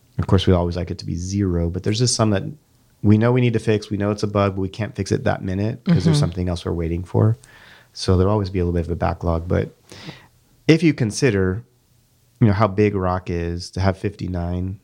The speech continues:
Speaker 1: active issues, I mean,
Speaker 2: That's incredible.
Speaker 1: go to another system that doesn't report 'em. They're gonna have hundreds, perhaps thousands of open issues.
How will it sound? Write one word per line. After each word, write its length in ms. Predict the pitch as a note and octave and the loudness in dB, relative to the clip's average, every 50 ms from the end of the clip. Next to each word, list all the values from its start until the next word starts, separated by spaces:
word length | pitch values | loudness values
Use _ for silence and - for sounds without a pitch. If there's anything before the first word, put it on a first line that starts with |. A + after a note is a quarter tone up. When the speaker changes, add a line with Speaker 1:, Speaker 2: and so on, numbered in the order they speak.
| - | -10
Speaker 1:
active 600 | - - F#2+ F#2+ - - - F2+ F2+ F2+ F#2 - - - _ - | -4 -4 -4 -4 -2 0 2 2 2 2 -2 -6 -14 -20 _ -2
issues, 640 | - G#2 F2+ - - G#2+ G#2+ G#2 G2+ G2+ - - - _ - | 0 0 2 2 0 2 2 2 0 -2 -6 -10 -14 _ -2
I 40 | G#3 | 2
mean, 60 | G3+ | 2
Speaker 2:
That's 420 | G3 F3 D3 G2 - - - - | 4 4 2 0 -2 -6 -6 -6
incredible. 560 | C3 B2 - - B2+ A#2+ A2+ - - - D3+ - _ - | -6 -10 -8 -8 -8 -10 -10 -10 -10 -12 -12 -14 _ 2
Speaker 1:
go 100 | - A2+ | 4 4
to 80 | A2 A2 | 4 4
another 280 | G2 G2 F#2 F#2 F#2 | 2 0 0 -2 -2
system 540 | F#2 - - G#2+ G#2 - - A#2 A2 A2 A2 | -4 -4 -6 -8 -8 -6 -4 -2 -2 0 0
that 240 | G#2 G2 F#2 - _ _ _ _ - - - - - | -2 -2 -4 -8 _ _ _ _ -20 -20 -20 -6 0
doesn't 260 | G#2+ A2 G#2+ F#2+ G2+ G2+ | 2 2 2 2 0 -4
report 420 | G#2+ F#2+ - - G#2 G2 F#2+ E2+ | -6 -8 -6 -2 0 0 2 0
'em. 180 | F2 E2+ E2+ E2 | 0 -4 -6 -4
They're 140 | F#2 F#2+ | -4 -4
gonna 180 | F#2+ G#2+ F#2+ F#2 | -4 -2 -4 -4
have 280 | F2 F#2 F#2 F2 E2+ F2 | -4 -4 -4 -6 -6 -6
hundreds, 480 | - - - G2 G2 F#2+ F2+ F2 E2+ - | -8 -2 2 4 4 4 4 2 -2 -4
perhaps 340 | - F2 F#2 - - - | -6 -4 -4 -4 -4 -6
thousands 800 | - - - F2 F2 F2+ F2+ F2 E2+ E2 E2 E2+ - G#2 G#2+ - - _ | -8 -4 -2 0 0 0 0 0 -2 -2 -4 -4 -6 -6 -8 -12 -18 _
of 200 | F#4 B3+ G2+ F#2 G2 | -2 0 0 2 2
open 300 | G2 A2+ G2+ - F2+ F2 | 2 0 2 4 4 4
issues. 640 | E2+ F2 - - - F#2 F2+ F2+ F2+ - - - | 4 2 0 -2 -4 -4 -4 -4 -6 -8 -12 -16